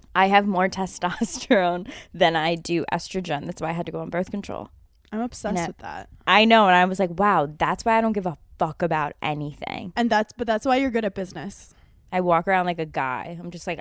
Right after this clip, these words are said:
Speaker 1: "I don't, fuck you. I don't care." <laughs> Since we were talking about, like, t-, uh, like, TikTok trends and all that shit,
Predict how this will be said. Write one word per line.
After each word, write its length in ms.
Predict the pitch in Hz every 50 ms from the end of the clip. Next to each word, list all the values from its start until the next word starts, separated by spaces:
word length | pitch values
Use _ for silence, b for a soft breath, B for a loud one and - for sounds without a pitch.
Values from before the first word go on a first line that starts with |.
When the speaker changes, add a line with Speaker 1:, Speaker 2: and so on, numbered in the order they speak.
| -
Speaker 1:
"I 100 | - 160
don't, 160 | 160 160 - 226
fuck 360 | - - - 214 - - -
you. 100 | - - - - - - - - _ _ _
I 140 | - 190 196
don't 140 | 196 180 -
care." 180 | - - 170 - - 233 -
<laughs> 100 | - 349 - 415 - - 508 - - 554 - - - - - - - - - - - - b b b b b
Since 240 | - - 208 202
we 80 | 196 190
were 80 | 180 175
talking 300 | 196 180 185 190 202 208
about, 180 | 196 180 -
like, 160 | - - _ -
t-, 160 | - - - - -
uh, 120 | 143 147 151
like, 220 | 160 156 151 -
TikTok 480 | - - 180 - - - 165 165 - -
trends 360 | - - 185 180 180 180 -
and 80 | 185 180
all 100 | 180 180
that 180 | 185 185 185 -
shit, 280 | - - 220 226 -